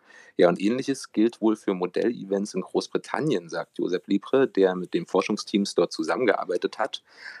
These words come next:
Ein Teil von diesen Modellevents, das war eine Clubnacht in Liverpool, wo Getestete auch ohne Maske die ganze Nacht durchtanzen konnten. Da gab es wohl neun Infektionen rund um das Event, aber ob die aber auf die Veranstaltung zurückzuführen sind, das muss erst die Studie dazu zeigen.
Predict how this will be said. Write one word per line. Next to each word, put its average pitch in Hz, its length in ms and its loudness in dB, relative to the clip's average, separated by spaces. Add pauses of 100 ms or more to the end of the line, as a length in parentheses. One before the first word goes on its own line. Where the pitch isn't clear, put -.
(120)
Ein 98 160 0
Teil - 280 2
von 139 140 -2
diesen 131 160 -2
Modellevents, 113 720 2
das - 260 -2
war 92 300 -2
eine 87 220 -2
Clubnacht - 480 0
in - 80 0
Liverpool, 156 580 2
wo 170 120 -8
Getestete - 640 -4
auch - 160 -4
ohne 160 240 4
Maske 113 340 -6
die 170 80 -8
ganze 175 260 -8
Nacht 175 240 -6
durchtanzen - 500 -2
konnten. - 460 -4 (480)
Da - 80 -4
gab 104 240 0
es - 140 -14
wohl 107 160 2
neun 98 320 -2
Infektionen 110 640 -2
rund 104 300 -2
um 120 120 -2
das 107 160 -2
Event, 92 560 -8
aber 98 300 0
ob - 100 -16
die 120 140 2
aber 101 160 2
auf - 100 -4
die 90 200 -8
Veranstaltung 95 720 -2
zurückzuführen 78 720 -10
sind, 85 360 -4
das - 200 -2
muss 98 140 0
erst - 180 -4
die 87 60 -6
Studie 92 280 0
dazu - 300 -10
zeigen. - 420 -6